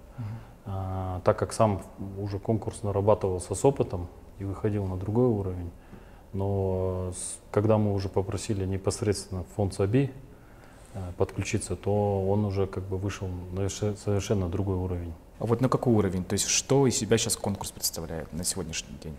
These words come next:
Speaker 2: Ну, если последний брать результат, то, м, это уже более тысячи заявок,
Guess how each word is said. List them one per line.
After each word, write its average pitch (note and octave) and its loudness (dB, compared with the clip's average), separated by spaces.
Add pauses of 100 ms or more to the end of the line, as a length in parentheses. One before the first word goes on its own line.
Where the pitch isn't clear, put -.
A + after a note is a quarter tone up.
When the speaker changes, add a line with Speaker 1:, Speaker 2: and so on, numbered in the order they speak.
Speaker 2:
Ну, A2+ 6
если A#2 4
последний C#3+ 6
брать G#2+ 2
результат, G2 0
то, F#2 -6 (120)
м, F2+ -8
это - 0
уже G2+ 4
более G#2 4
тысячи - -2
заявок, A2 2